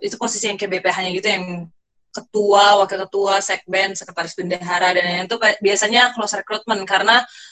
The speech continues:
mereka bakal nyortirnya itu dari orang, eh, orang-orang yang udah ken-, yang memang udah tahu atau kenal kita sebelumnya. Tapi itu pun sebenarnya ada bidding namanya.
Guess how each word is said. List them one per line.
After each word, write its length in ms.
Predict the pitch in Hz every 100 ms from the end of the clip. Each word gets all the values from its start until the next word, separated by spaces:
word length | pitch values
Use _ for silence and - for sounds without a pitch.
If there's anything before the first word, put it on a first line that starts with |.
| _ _ -
mereka 280 | 208 208 254
bakal 880 | 226 208 - 226 214 214 214 214 -
nyortirnya 840 | 214 214 220 - 208 208 208 202 196
itu 160 | 240 254 262 -
dari 440 | 185 185 185 214 202
orang, 280 | - 190 190 -
eh, 160 | 190 -
orang-orang 280 | 196 196 208 214
yang 40 |
udah 60 | 190
ken-, 220 | 196 190 _ _ _ _ _
yang 100 | 202 202
memang 140 | 208 208
udah 220 | 202 196
tahu 400 | 196 196 202 202 _ _ _ _ _
atau 180 | - 196
kenal 280 | 220 190 196
kita 160 | 196
sebelumnya. 520 | 190 190 196 202 180 175 - - _ _ _ _ _ _ _
Tapi 400 | - 220 220 330
itu 80 | 359
pun 160 | 359 370
sebenarnya 280 | 330 359 285 233
ada 40 |
bidding 480 | 185 208 185 208 180
namanya. 260 | 156 -